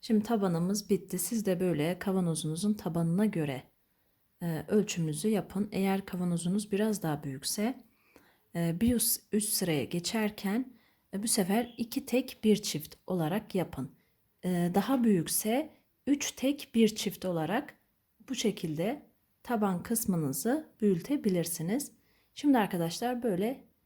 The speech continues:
yukarı çıkacağız. Altı tane zincir çektim bir üst sıraya çıkmak için. Şimdi bu, e, zincir boşluğundan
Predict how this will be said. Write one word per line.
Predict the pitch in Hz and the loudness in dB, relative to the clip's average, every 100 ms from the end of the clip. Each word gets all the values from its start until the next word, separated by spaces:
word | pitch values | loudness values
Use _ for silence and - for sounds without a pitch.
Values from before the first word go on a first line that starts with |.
| _ | _
yukarı | 214 - 147 | -12 -8 -8
çıkacağız. | - - - 220 247 247 240 - _ _ _ _ _ _ _ _ _ _ _ _ _ - - - - - - _ _ _ - _ _ _ _ _ _ _ _ _ _ _ _ _ _ _ _ _ | -8 -12 -10 -6 -4 -4 -6 -10 _ _ _ _ _ _ _ _ _ _ _ _ _ -6 -2 0 0 -2 -18 _ _ _ -20 _ _ _ _ _ _ _ _ _ _ _ _ _ _ _ _ _
Altı | 262 302 294 | 2 2 0
tane | - 220 233 226 | 0 4 4 4
zincir | 196 190 196 | 2 2 0
çektim | 196 - 151 - 220 233 | -4 -6 -8 -4 2 2
bir | 226 | 4
üst | 208 - | 2 -2
sıraya | 160 180 214 | -2 -2 -2
çıkmak | - - 170 143 | -6 -4 -4 -4
için. | - 123 - - - _ | -10 -10 -12 -18 -20 _
Şimdi | - 302 302 240 | -2 4 6 6
bu, | 247 269 262 | 6 4 2
e, | 196 190 185 | 2 2 2
zincir | 226 247 269 226 | 2 2 2 2
boşluğundan | 214 208 - 196 185 175 185 | 2 0 0 0 0 0 -4